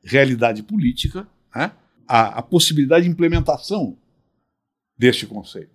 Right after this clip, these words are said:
Aqui em Porto Alegre, por exemplo, para nós, já está mais ou menos estabilizado.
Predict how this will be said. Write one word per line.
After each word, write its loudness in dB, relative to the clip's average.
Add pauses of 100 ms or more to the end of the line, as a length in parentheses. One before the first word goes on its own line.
(100)
Aqui -8
em -4
Porto -8
Alegre, -8
por -8
exemplo, -10 (340)
para -4
nós, -8 (260)
já -4
está -4
mais -8
ou -8
menos -6
estabilizado. -10